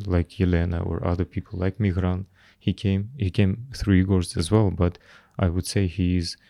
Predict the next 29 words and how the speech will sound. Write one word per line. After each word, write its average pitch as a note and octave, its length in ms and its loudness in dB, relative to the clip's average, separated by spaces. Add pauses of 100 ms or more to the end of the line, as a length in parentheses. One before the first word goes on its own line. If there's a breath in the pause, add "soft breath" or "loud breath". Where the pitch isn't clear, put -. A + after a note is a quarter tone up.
(120)
a - 80 4
unique F#2 380 4
Igor's E2 380 -4
participant - 640 -10
because F#2+ 320 -8
he's F2+ 200 -4
a F2+ 40 -4
professor, - 760 -4 (260 loud breath)
he - 160 -4
has F2 160 0
big F#2+ 320 0
experience, G2 680 0 (520 soft breath)
and F#2 200 2
he's F#2 220 4
not G2 240 0
a F#2 180 -6
young F#2 340 -2
Igor's, E2 420 -2
Igor's E2+ 340 -4
participant. - 680 -6
He, G2 520 -2
he F#2+ 140 -4
has F#2+ 480 -4
achieved F#2 340 0
many F#2+ 260 4
things D#2+ 440 -4
in D#2+ 180 -6
his E2 220 -4
life, F#2+ 320 0